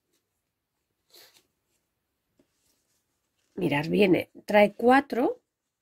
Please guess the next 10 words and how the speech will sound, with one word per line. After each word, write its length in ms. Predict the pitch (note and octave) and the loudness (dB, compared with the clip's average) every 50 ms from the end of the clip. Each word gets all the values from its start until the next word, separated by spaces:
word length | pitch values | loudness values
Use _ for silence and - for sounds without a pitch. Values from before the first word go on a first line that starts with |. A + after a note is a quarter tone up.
| _ _ _ _ _ _ _ _ _ _ | _ _ _ _ _ _ _ _ _ _
y 160 | - B3+ C4 | -2 2 4
en 180 | A#3 G#3 F#3+ F3 | 4 4 2 2
cada 300 | - F#3 F3+ F3 E3+ F3 | 2 2 2 4 4 4
uno 280 | F#3+ A3 A#3+ B3+ B3+ A#3+ | 2 2 0 0 0 0
de 200 | B3+ B3 B3 C4 | 0 2 2 0
ellos 540 | C4 A3 A3+ A#3 C#4 E4 D#4+ - - _ _ _ _ _ _ _ _ | 0 0 0 0 0 0 -2 -6 -12 _ _ _ _ _ _ _ _
os 200 | - G3+ F3+ - | -10 -10 -10 -10
pone 420 | _ - G3+ G#3+ A#3 C4 C4+ - - | _ -4 -2 0 2 2 2 2 0
un 240 | A3+ G#3 G#3 F#3+ F3+ | -2 -2 0 2 4
número, 480 | E3+ D#3+ D#3+ D#3+ D3+ D#3 D3+ - - | 4 4 4 2 2 0 0 -2 -4